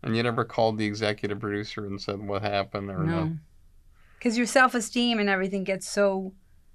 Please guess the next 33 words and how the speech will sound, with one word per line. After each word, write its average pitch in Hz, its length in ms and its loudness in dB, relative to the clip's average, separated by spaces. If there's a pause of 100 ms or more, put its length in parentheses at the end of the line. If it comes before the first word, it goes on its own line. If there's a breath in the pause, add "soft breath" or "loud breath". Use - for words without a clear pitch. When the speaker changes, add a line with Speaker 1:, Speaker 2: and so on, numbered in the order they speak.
(160)
Speaker 2:
and 233 220 6
I 180 120 8
was 175 160 0
so 208 220 6
devastated 180 680 2
that 170 180 8
I 165 240 6
had, 165 280 2
uh, 151 380 0 (1000)
screwed - 260 -4
up 165 120 -6
the 156 80 -4
Townies 208 480 2
thing, 147 200 -4
too. 220 200 -2
Like, 135 180 0
I, 143 260 4
I 160 80 4
really 208 400 4
made 202 240 4
the 175 80 -2
right 185 200 2
decision, 202 460 -2
I 165 100 -2
thought, 160 240 -2
by 165 120 4
doing 170 360 -2
this. 156 200 -6
And 156 100 0
then 151 100 0
it 151 100 -6
was 147 160 -8
like, 160 260 -6